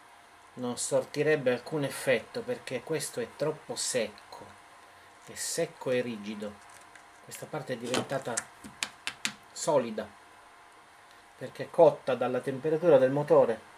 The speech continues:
e ora ovviamente io Prenderò prima o poi un ricambio, ma per adesso vorrei tentare di fissare questo.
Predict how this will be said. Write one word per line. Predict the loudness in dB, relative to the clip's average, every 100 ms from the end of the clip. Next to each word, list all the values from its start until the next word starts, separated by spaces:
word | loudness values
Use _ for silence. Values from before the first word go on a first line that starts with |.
| -20 -14
e | 4 6
ora | 6 4 -4 -20 -14
ovviamente | -6 -2 0 0 0 0
io | 2 0 -2 -8 -10 -8 -10 -18 -12
Prenderò | -2 0 4 4 4
prima | 2 -2 -2
o |
poi | -2 0 2
un | 0
ricambio, | -2 -4 -2 -4 -6 -10 -14 -14
ma | -12
per | -10 -8 -6
adesso | -2 -4 -4 -8
vorrei | -6 -8 -8 -10 -12 -18 -20
tentare | -12 -10 -10 -8 -6 -6 -8
di | -10 -14 -20 -20 -20 -20 -20 -20 -20 -20 -20 -20 -20 -20 -20 -20 -20 -20 -20 -20 -20
fissare | -14 -10 -6 -4 -4
questo. | -4 -6 -8 -14 -18